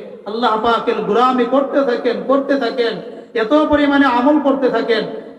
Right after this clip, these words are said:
দেখবেন একদিন না একদিন আল্লাহ তাআলা আপনাকে আমাকে আল্লাহ পাকের মারিফতের রাস্তা দেখায়। এই জন্য আল্লাহ রাব্বুল আলামিন আমাদের সবাইকে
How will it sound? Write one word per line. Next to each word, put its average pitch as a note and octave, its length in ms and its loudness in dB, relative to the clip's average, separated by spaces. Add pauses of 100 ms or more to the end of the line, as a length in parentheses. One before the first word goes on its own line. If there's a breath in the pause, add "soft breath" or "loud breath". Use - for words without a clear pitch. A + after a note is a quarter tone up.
(120)
দেখবেন A3 400 0
একদিন G#3+ 420 -2
না C4 140 6
একদিন A#3 220 -2
আল্লাহ G3+ 420 -2
তাআলা F#3+ 300 2
আপনাকে G#3 640 -2
আমাকে G#3+ 560 2 (340)
আল্লাহ G3+ 380 -2
পাকের F#3+ 400 -2
মারিফতের F#3+ 680 0
রাস্তা F#3 280 -6
দেখায়। D#3+ 340 -8 (1800)
এই G3 100 -6
জন্য A3+ 240 2
আল্লাহ G3+ 320 -2
রাব্বুল F3+ 260 -4
আলামিন F3+ 480 -2
আমাদের F#3+ 340 -6
সবাইকে B3 840 2